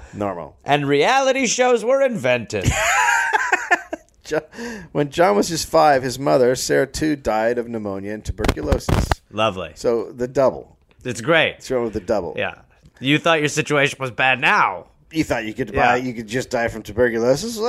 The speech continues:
Speaker 1: how about a little pneumonia? Uh, his aunt Sarah and dad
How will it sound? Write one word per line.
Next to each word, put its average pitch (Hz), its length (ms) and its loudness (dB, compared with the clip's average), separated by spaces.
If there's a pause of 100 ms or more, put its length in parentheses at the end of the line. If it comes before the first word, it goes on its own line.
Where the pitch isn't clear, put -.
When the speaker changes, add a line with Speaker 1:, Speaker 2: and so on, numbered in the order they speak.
(120)
Speaker 1:
how 269 60 2
about 302 260 2
a - 20 2
little 302 160 4
pneumonia? 339 680 -2 (960)
Uh, 180 140 4
his 196 220 2
aunt 262 320 0
Sarah 117 480 2 (480)
and 147 200 -2
dad 151 520 2